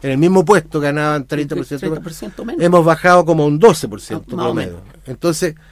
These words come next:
Speaker 1: también eso hace una indicación de que, eh, eh, vamos avanzando en una, en una cierta igualdad de trato para,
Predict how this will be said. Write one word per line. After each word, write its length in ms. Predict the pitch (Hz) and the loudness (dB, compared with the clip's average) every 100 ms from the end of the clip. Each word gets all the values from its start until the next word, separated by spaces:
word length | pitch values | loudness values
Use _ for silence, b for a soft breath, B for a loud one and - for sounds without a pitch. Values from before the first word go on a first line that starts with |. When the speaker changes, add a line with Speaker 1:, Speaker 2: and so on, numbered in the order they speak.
| b b | b b
Speaker 1:
también 340 | - 143 151 170 | -6 -4 -2 -2
eso 200 | 160 175 | -2 -4
hace 220 | 165 160 | -6 -6
una 120 | 175 | -4
indicación 580 | 151 143 123 - 147 156 | -4 -6 -8 -6 -4 -4
de 120 | 147 | -4
que, 220 | 131 131 131 | -6 -6 -8
eh, 100 | - | -10
eh, 1080 | 131 120 117 113 107 107 123 117 110 104 98 | -12 -10 -8 -10 -12 -14 -16 -12 -12 -12 -16
vamos 340 | 120 143 165 160 | -8 -4 -2 -4
avanzando 680 | 147 131 117 143 151 160 147 | -4 -8 -8 -6 -6 -6 -6
en 160 | 143 | -6
una, 400 | 143 147 139 135 - b b b b b | -8 -6 -6 -8 -12 b b b b b
en 320 | 123 127 139 | -12 -8 -6
una 260 | 147 156 147 | -4 -4 -6
cierta 300 | - 156 156 | -6 -6 -2
igualdad 640 | 135 120 113 143 143 170 165 | -2 -2 -2 0 0 0 -4
de 140 | 139 | -10
trato 420 | - 143 143 151 | -6 -4 -4 -6
para, 560 | 139 127 127 127 120 107 | -6 -6 -4 -4 -6 -10